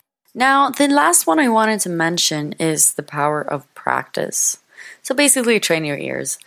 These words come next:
Work on your intervals and improve your rhythm,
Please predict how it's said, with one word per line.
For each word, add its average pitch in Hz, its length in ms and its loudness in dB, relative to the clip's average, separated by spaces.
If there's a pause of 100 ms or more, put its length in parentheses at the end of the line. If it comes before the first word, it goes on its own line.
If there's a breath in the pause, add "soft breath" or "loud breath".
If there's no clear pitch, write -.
(500 loud breath)
Work 247 340 2
on 302 120 2
your - 200 0
intervals 156 760 0
and 165 320 -2
improve 202 380 -6
your 226 160 2
rhythm, 151 640 -4